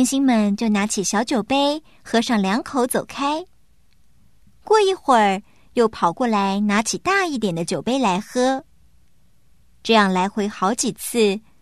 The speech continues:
最后就拿起最大的酒杯，咕咚咕咚开怀痛饮。渐渐的，猩猩们都喝醉了，打打闹闹时，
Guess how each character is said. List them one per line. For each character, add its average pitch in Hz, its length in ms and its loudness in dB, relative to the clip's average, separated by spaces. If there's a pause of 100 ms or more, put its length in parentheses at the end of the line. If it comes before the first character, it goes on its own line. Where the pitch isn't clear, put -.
(220)
最 247 220 2
后 226 320 -2
就 226 160 -2
拿 202 180 0
起 208 240 -6
最 392 300 0
大 277 160 -2
的 214 100 0
酒 - 220 -6
杯， 262 360 0 (380)
咕 240 140 0
咚 220 260 2
咕 233 100 -4
咚 220 380 2
开 214 320 -2
怀 170 280 0
痛 302 360 0
饮。 123 220 -12 (920)
渐 403 220 2
渐 370 220 0
的， 262 280 0 (240)
猩 - 180 0
猩 240 260 2
们 196 280 2
都 208 140 -2
喝 302 220 -4
醉 359 320 0
了， 175 240 -4 (840)
打 185 160 0
打 202 140 -4
闹 226 160 0
闹 233 180 2
时， 190 520 -2